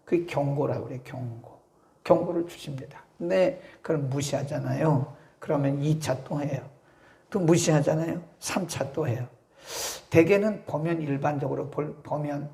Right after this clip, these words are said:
뭐, 성경에 없기 때문에 몇 번이라고 말하기는 그런데, 어쨌든 하나님은 여러 번 경고를 하세요. 유다 백성들에게 하나님이 예레미야를 통해서 눈물로 경고하셨죠. 이사야를 통해서 눈물로 경고하셨죠.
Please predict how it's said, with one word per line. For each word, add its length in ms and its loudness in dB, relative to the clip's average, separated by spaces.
뭐, 180 -2
성경에 400 4
없기 300 2
때문에 580 -4
몇 220 0
번이라고 340 -2
말하기는 560 -2
그런데, 680 2
어쨌든 320 -2
하나님은 580 2
여러 320 2
번 220 6
경고를 360 -6
하세요. 400 -6
유다 240 4
백성들에게 640 0
하나님이 680 -2
예레미야를 600 4
통해서 540 -6
눈물로 600 0
경고하셨죠. 840 -6
이사야를 560 4
통해서 340 -4
눈물로 600 4
경고하셨죠. 840 -2